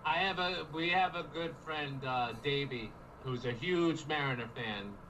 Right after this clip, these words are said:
and I think if he's here, when he hears this, 'cause I know he listens to us,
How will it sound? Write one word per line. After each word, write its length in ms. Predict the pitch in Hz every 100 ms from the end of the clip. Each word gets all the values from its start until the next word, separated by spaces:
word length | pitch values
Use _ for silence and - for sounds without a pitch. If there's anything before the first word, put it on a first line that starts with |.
| -
and 260 | 117 110 107
I 160 | 123
think 220 | 131 156 147
if 140 | 143
he's 280 | 165 143 131 -
here, 260 | 165 156 147
when 180 | 135 143
he 140 | 156
hears 320 | 143 170 156
this, 220 | 117 101 -
'cause 100 | 117 117
I 60 |
know 120 | 120
he 100 | 123
listens 300 | 117 120 113 -
to 120 | 104
us, 200 | 95 -